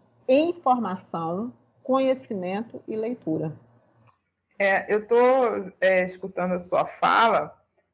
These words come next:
Speaker 2: Adília, assim, é, a, a biblioteca que eu trabalho, né, que é onde, assim, é, já trabalhei em, em dois tipos de biblioteca, né, que era uma biblioteca especializada, que era na Fiocruz,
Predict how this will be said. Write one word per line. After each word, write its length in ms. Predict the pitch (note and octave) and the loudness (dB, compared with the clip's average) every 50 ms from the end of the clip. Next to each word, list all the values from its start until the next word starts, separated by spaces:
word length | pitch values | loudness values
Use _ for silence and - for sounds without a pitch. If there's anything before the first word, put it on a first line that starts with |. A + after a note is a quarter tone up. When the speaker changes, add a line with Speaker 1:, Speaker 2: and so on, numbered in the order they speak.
| _ _ | _ _
Speaker 2:
Adília, 520 | _ - E3+ E3 - D#3+ C3+ B2+ C#3 C3+ D3 | _ -2 -2 -2 -4 -10 -12 -6 -4 -4 -4
assim, 400 | E3+ - - F3+ D#3+ D3 C#3 - _ | -4 -4 -10 -12 -12 -12 -14 -12 _
é, 380 | D#3 E3 E3 E3 D#3 D3 - - | 0 0 2 2 2 0 -2 -2
a, 400 | - F3 F3+ F3 C#3+ - - - - _ | -2 0 0 0 0 -2 -6 -10 -10 _
a 80 | - G3 | -8 -8
biblioteca 520 | G3 G3 G#3 A3+ A#3 A#3 C4 C4 B3+ B3+ | -6 -4 -4 -4 -4 -4 -4 -6 -6 -6
que 100 | - A#3 | -6 -8
eu 40 | G#3+ | -8
trabalho, 680 | - G3+ F3 E3 F3 F3 F#3 G3+ G#3+ G#3 F#3 E3 E3 | -6 -6 -6 -4 -2 -2 -2 0 0 0 -2 -4 -6
né, 180 | E3 E3+ F3 G3 | -6 -6 -6 -6
que 140 | G3 - F#3 | -8 -8 -8
é 60 | E3 | -8
onde, 240 | D#3+ D#3+ E3 E3+ E3 | -6 -8 -10 -10 -12
assim, 420 | E3 E3+ - - E3+ D#3 D3+ C#3+ - D3 | -12 -14 -14 -16 -16 -16 -16 -18 -14 -10
é, 260 | D3+ D#3 D3+ C3 - _ _ - | -8 -8 -8 -8 -10 _ _ -16
já 180 | D3+ F3 F3 | -10 -8 -8
trabalhei 480 | E3+ F3 _ F#3 F#3 G3 G#3 G3+ G#3 G#3+ | -8 -8 _ -8 -6 -4 -4 -4 -4 -6
em, 220 | G#3+ G#3 G3+ - _ - | -6 -10 -12 -16 _ -18
em 100 | F#3+ F#3+ | -18 -8
dois 260 | F#3 A3 B3 C#4+ - | -4 -2 -2 -2 -4
tipos 200 | - - B3+ A#3+ | -10 -16 -18 -16
de 80 | - | -16
biblioteca, 640 | G#3+ G#3+ A3+ A3 A3 A3 A3 - E3 C#3+ C#3+ C#3+ - D3+ | -16 -8 -4 -2 -2 -2 -2 -4 -4 -4 -4 -4 -6 -8
né, 200 | D#3+ E3+ F#3 G3+ | -6 -6 -6 -6
que 80 | - G3+ | -4 -4
era 100 | F3+ F#3 | -4 -2
uma 120 | F3+ F3 | -4 -4
biblioteca 440 | E3 D#3+ D#3+ E3 D#3+ E3 D3+ D3+ - | -8 -6 -6 -6 -6 -6 -8 -10 -10
especializada, 960 | - - - E3+ E3 - E3 D#3 D#3+ E3 E3 - E3 D#3 E3 G3 G#3 G#3 G#3+ | -14 -12 -10 -10 -8 -8 -8 -8 -8 -10 -10 -6 -4 -2 -2 -2 -2 -4 -6
que 100 | G#3+ F#3 | -6 -4
era 120 | D#3 D#3 | -4 -4
na 120 | D#3 D#3 D3+ | -4 -6 -10
Fiocruz, 840 | - - - D#3 D#3 - - D3+ D#3+ F3 G3+ A#3+ B3 - - - | -10 -12 -12 -12 -12 -12 -14 -12 -12 -10 -10 -10 -10 -12 -16 -20